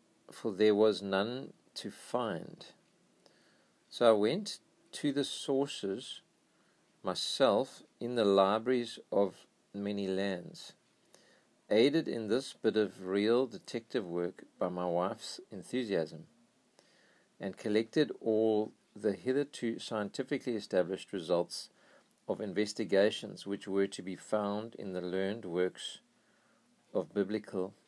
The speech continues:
archaeologists. The deeper I went into the matter, the more exciting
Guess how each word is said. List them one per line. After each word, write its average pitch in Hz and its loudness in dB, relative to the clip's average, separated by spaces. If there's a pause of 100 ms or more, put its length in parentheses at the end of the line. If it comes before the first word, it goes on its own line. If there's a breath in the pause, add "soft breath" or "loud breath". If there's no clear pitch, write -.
(340)
archaeologists. 101 -2 (1900 soft breath)
The 117 -6
deeper 139 0
I 175 6
went 120 2
into 143 -4
the 123 0
matter, 95 -2
the 95 -4
more 98 -2
exciting 107 -8